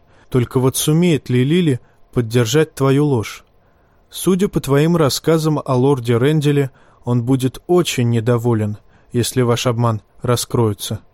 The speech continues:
У входа в башню тоже стояли часовые. На этот раз люди короля. Сэм быстро научился различать их. Люди короля, как и все прочие солдаты, благочестием не отличались,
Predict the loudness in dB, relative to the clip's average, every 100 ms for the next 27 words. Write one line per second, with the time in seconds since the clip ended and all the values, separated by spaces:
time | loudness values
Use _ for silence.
0 | _ _ _ _ -6 -6 -2 2 2 2
1 | 0 2 2 2 0 0 2 2 4 0
2 | 0 2 4 2 2 0 -2 0 0 2
3 | 0 -2 -6 -16 -20 -20 _ _ -2 2
4 | 2 0 0 2 0 -2 -10 -12 0 2
5 | 2 2 2 2 4 2 -2 -8 -20 _
6 | _ -10 -2 2 2 2 0 0 -2 0
7 | 0 0 -2 -2 -4 -6 -8 _ -2 0
8 | 2 0 0 -2 -4 -10 -14 -20 -20 -20
9 | -4 0 2 0 0 0 2 0 -2 -4
10 | -6 -4 -2 0 0 -2 -2 -4 -2 -2
11 | 0 0 0 -2 -4 -16 -20 -8 0 0
12 | 2 0 0 -2 0 0 2 2 0 0
13 | -2 0 0 0 -2 -8